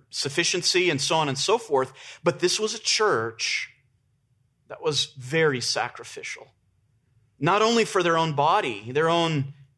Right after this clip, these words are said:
congregation, but for other churches as well. They dug deep and they ministered.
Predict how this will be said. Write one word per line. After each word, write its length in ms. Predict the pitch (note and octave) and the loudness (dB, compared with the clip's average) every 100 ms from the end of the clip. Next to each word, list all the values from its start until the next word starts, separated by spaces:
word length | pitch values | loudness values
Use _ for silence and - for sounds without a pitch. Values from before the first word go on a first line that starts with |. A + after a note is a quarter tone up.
| _ - | _ -4
congregation, 880 | F#3 F#3 D3+ B2+ D3 G#3 - C3 A#2 | 0 0 0 0 2 2 0 0 -2
but 180 | C3+ - | -2 -2
for 220 | D#3 D3 | 0 0
other 180 | F3+ A2+ | 0 -4
churches 500 | - A#2+ - A#2 B2+ | -4 -4 -6 -8 -10
as 140 | - | -8
well. 180 | A#2+ A2+ | -8 -4
They 160 | C3 | -4
dug 540 | C#3 C3 C#3+ C#3+ C3 G#2+ | -4 -6 -2 -2 -4 -8
deep 380 | C#3+ F3 - - _ _ _ _ _ _ _ _ | -8 -8 -16 -20 _ _ _ _ _ _ _ _
and 360 | B2+ D#3 D3+ D3 | -12 -6 0 2
they 120 | D3+ | 4
ministered. 880 | B2+ C3+ F3+ - - G#2+ - _ | 2 0 0 -2 -4 -12 -16 _